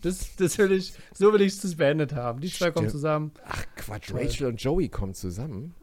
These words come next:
Speaker 1: Ja, nur ganz
Speaker 2: Stimmt,
Speaker 1: kurz,
Speaker 2: ne?
Speaker 1: bei so einem Flinken, ja. O M G, ist passiert.
Speaker 2: Nein, und echt, die haben Sex, oder was?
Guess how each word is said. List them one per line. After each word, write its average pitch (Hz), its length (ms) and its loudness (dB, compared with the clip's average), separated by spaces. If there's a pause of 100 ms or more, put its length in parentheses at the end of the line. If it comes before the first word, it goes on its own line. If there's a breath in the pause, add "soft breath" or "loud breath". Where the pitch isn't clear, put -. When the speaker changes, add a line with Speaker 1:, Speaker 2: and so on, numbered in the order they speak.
(160)
Speaker 1:
Ja, 113 320 -6
nur 117 100 -8
ganz 170 180 -4
Speaker 2:
Stimmt, 151 120 -6
Speaker 1:
kurz, 104 160 -10
Speaker 2:
ne? 90 60 -8
Speaker 1:
bei 107 60 -8
so 101 80 -12
einem 101 60 -12
Flinken, 113 360 -16
ja. 107 160 -14 (260)
O - 80 -6
M 226 200 -4
G, 190 420 -10
ist 156 160 -10
passiert. 156 560 -10 (100)
Speaker 2:
Nein, 107 220 -4
und 123 280 -4
echt, - 280 6
die 117 240 0
haben 135 220 -2
Sex, - 360 -2
oder 87 200 -2
was? - 260 -6